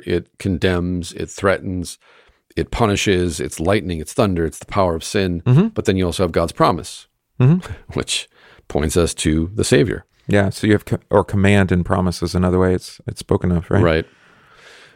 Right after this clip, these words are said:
Speaker 1: Luther in The Bondage of the Will talks about it in the sense of that Scripture is thesis and an-, antithesis.
Speaker 2: Mm.
Speaker 1: It's this or
Speaker 2: Mm-hmm.
Speaker 1: it's that. It's categorical, he says. That
Speaker 2: Yeah.
Speaker 1: God is categorical. It's either a word of law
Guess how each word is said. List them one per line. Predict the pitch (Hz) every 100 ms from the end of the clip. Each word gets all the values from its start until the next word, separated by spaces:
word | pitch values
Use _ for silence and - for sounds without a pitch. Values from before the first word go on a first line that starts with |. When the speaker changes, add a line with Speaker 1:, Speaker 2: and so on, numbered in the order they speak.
| _
Speaker 1:
Luther | 143 160 147 107
in | 104 101 95 90
The | 92
Bondage | 85 95 92
of | 80
the | 85
Will | 90 90
talks | - 87 80 -
about | 85 85 85
it | 87
in | 92
the | 85
sense | 95 90 -
of | 90 87 85 90 - -
that | 110 92 85 _ _ _
Scripture | - - 135 131 98
is | 90
thesis | - 110 98 104 -
and | 87
an-, | 82 80 - -
antithesis. | 98 82 76 - - 120
Speaker 2:
Mm. | 127 143 113 101
Speaker 1:
It's | 87
this | - 101 107 - -
or | 113
Speaker 2:
Mm-hmm. | 107
Speaker 1:
it's | 120 -
that. | 82
It's | 90
categorical, | - 151 101 104 95 95 73
he | 82 82
says. | - - - - _ - _ _ -
That | 107 -
Speaker 2:
Yeah. | 95
Speaker 1:
God | 104 101
is | 101 98
categorical. | 90 87 117 127 - 80
It's | - - -
either | 87 87
a | 85
word | 82 87
of | 71
law | 80 120 175